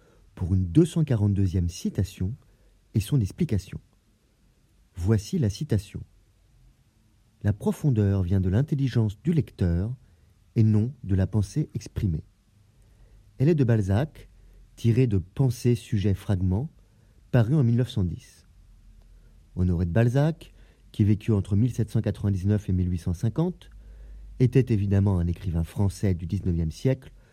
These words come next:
connu pour son travail novateur dans le roman réaliste. Le livre Pensées, sujets, fragments est une collection de notes et de réflexions sur divers sujets, allant de la politique à la littérature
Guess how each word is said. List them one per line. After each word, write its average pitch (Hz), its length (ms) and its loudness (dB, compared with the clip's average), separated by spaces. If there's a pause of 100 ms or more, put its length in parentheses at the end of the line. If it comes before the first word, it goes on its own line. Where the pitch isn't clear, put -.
(380)
connu 120 340 4
pour 87 200 -8
son 98 160 -4
travail 87 340 -2
novateur 117 680 0
dans 101 80 -2
le 92 60 2
roman 98 260 0
réaliste. 101 680 -6 (1160)
Le 127 140 6
livre 160 300 2 (100)
Pensées, 160 440 2
sujets, 117 420 -2
fragments 131 540 -4 (560)
est 165 180 0
une 175 120 -4
collection 202 680 -4
de 131 140 0
notes 185 320 -2
et 131 60 0
de 120 100 -2
réflexions 170 580 -4
sur 123 200 -6
divers 156 380 -4
sujets, 95 380 -6 (680)
allant 95 200 2
de 95 100 0
la 90 120 0
politique 98 640 -4
à 95 80 -4
la 87 80 0
littérature 110 760 -2